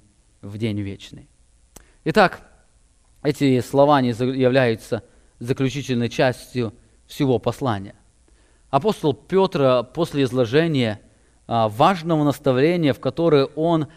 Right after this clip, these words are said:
оберегает церковь от сверхопасности, в которой она находится,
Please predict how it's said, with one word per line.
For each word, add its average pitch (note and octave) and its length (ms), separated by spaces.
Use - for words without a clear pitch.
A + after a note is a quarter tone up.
оберегает C3 600
церковь D#3+ 460
от C#3+ 160
сверхопасности, C#3+ 1000
в - 60
которой B2+ 600
она C3 240
находится, B2+ 800